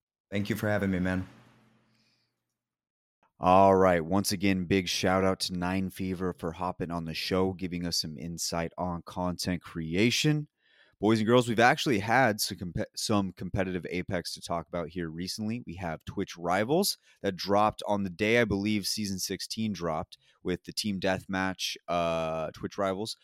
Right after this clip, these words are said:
Speaker 2: which was very interesting. And then we also have some Pro Scrims news, some, uh, certain players playing for different teams.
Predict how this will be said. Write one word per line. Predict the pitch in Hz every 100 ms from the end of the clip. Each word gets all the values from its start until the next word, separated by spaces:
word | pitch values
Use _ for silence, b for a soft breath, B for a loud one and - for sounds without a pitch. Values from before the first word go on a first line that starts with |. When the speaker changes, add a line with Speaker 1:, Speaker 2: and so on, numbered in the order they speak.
| _
Speaker 2:
which | 92
was | 90
very | 87 95 95 85
interesting. | 80 101 120
And | 127 - _ 110
then | 147
we |
also | 151 139 131
have | 123 117
some | - 98
Pro | - 117
Scrims | 113 - 117 110 92
news, | 90 92 110 139 156 - b
some, | b 113 101 98
uh, | 95 92
certain | - 127 104
players | - 110 110 127
playing | - 110 117
for | 120 110
different | 110 101 87
teams. | 120 143 156